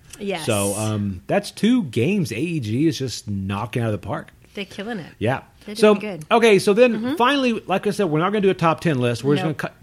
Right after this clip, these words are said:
Speaker 2: talk about a couple of things. One thing is game mechanics.
Speaker 1: We were talking about this on the road, which, which is why this came up.
Speaker 2: Yeah, like Roll and Write, of course,
Speaker 1: Mm-hmm.
Speaker 2: we've discussed we like that. Now, um, we're not gonna do a top ten, but
Speaker 1: Mm-hmm.
Speaker 2: we're gonna mention some of our favorite and our least favorite.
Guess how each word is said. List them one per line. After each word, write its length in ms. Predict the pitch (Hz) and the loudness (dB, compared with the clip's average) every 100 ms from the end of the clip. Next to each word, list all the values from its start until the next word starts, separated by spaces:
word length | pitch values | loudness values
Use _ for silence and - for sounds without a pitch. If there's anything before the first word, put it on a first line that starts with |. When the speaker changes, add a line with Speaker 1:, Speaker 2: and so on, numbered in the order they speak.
| - | -4
Speaker 2:
talk 180 | 151 | -2
about 180 | 151 147 | 0 0
a 100 | 131 | 0
couple 260 | 110 143 165 | -2 -2 -2
of 80 | 151 | 0
things. 300 | 143 131 - - - - - - | 0 -2 -8 -20 -20 -20 -12 -2
One 160 | 202 | 0
thing 200 | 233 220 | 2 0
is 280 | 165 170 139 | 2 2 2
game 300 | 120 135 131 | 2 2 2
mechanics. 540 | 123 - 101 85 - 302 | 0 -2 -6 -6 -10 -2
Speaker 1:
We 60 | |
were 60 | 359 | 0
talking 200 | 359 320 | 2 2
about 160 | 320 277 | 2 2
this 160 | 269 | 0
on 100 | 269 | 0
the 80 | 226 | -2
road, 320 | 202 214 185 | -2 -2 -2
which, 180 | 190 190 - _ - | -6 -8 -14 _ -10
which 160 | 247 226 | -6 -4
is 120 | 214 | -2
why 200 | 214 208 | 2 2
this 160 | 208 | 0
came 240 | 202 208 180 | -2 -2 -2
up. 180 | 165 - - | -6 -16 -10
Speaker 2:
Yeah, 220 | 143 101 - | -2 -2 0
like 240 | 151 135 143 | 0 0 2
Roll 180 | 185 | 4
and 120 | 233 202 | 4 4
Write, 240 | 180 139 | 2 2
of 80 | 123 | 0
course, 200 | 156 - | 2 2
Speaker 1:
Mm-hmm. 100 | 143 | 2
Speaker 2:
we've 140 | 135 | 0
discussed 340 | 131 - 135 131 | -2 -2 -2 -2
we 60 | |
like 180 | 120 107 | -2 -2
that. 260 | 110 110 - - _ | -4 -4 -10 -20 _
Now, 360 | 143 151 147 147 | -4 0 0 -2
um, 460 | 170 170 160 147 - _ _ _ _ - | -2 -2 -2 -6 -10 _ _ _ _ -6
we're 100 | 156 | 0
not 120 | 180 | 0
gonna 120 | 214 196 | 2 4
do 80 | |
a 40 | 190 | 4
top 300 | 160 160 - | 4 0 2
ten, 480 | 151 143 143 143 135 | 0 2 0 0 -2
but 120 | - | 0
Speaker 1:
Mm-hmm. 100 | 233 | 2
Speaker 2:
we're 60 | |
gonna 120 | 262 226 | 2 2
mention 260 | 202 180 | 2 0
some 100 | 160 | -4
of 80 | 165 | -2
our 100 | 147 | -2
favorite 480 | 113 151 151 151 160 | 0 2 4 2 -2
and 160 | 135 127 | -2 -2
our 60 | |
least 240 | 113 117 110 | 0 -2 -2
favorite. 220 | 104 | -6